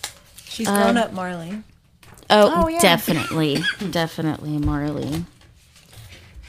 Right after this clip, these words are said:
Speaker 3: And they were talking about, like, the, uh, random order of the girls.
Speaker 2: Yeah.
Speaker 3: The way they were murdered and how
Speaker 2: Sure.
Speaker 3: random it
Speaker 2: We'll
Speaker 3: seemed.
Speaker 2: say that. I don't know that part. I don't know where I was.
Speaker 3: But they figure
Speaker 2: <laughs>
Speaker 3: out,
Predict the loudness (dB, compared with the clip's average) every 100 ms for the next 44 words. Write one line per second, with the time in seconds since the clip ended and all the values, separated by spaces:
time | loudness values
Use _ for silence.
0 | -20 -20 -20 -20 -20 -20 -20 _ _ _
1 | _ _ -6 -2 -2 -2 -4 -2 -2 -2
2 | -4 -8 -6 -6 -4 -4 -6 -4 -2 -2
3 | -4 -6 -4 -2 -2 -4 -6 -4 -2 -2
4 | -4 -8 -16 -20 _ _ _ _ _ _
5 | _ _ _ 0 2 2 -2 -2 0 -2
6 | -2 -4 -6 -6 -8 -8 -8 -4 -4 -4
7 | -4 -6 -6 -6 -2 0 0 -2 -8 -14
8 | _ _ _ _ _ _ _ -4 -2 2
9 | 0 0 -4 -4 -4 -4 -6 -18 -6 2
10 | 6 6 6 2 0 0 0 -4 -8 -16
11 | -18 -18 -2 4 6 6 6 2 4 4
12 | 4 6 6 6 4 4